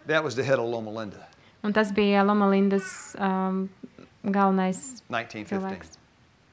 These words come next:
Speaker 2: Deviņsimt piecdesmitajā gadā.
Speaker 1: Now, Daniel, I'm just gonna say it. This is what it says.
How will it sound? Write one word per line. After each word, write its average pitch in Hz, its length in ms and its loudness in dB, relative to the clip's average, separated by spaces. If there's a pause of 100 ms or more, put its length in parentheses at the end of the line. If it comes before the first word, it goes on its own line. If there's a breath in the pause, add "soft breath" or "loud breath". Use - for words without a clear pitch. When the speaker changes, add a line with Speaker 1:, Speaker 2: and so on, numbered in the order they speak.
(140)
Speaker 2:
Deviņsimt 202 560 0
piecdesmitajā 190 480 0
gadā. 190 300 -4 (400)
Speaker 1:
Now, 107 200 -10 (1080 soft breath)
Daniel, 147 500 -2 (1080)
I'm 160 120 0
just 180 140 -4
gonna 127 140 -4
say 127 280 0
it. 107 120 -8
This 139 120 -10
is - 40 -14
what 117 140 -4
it 104 40 -10
says. 110 300 -8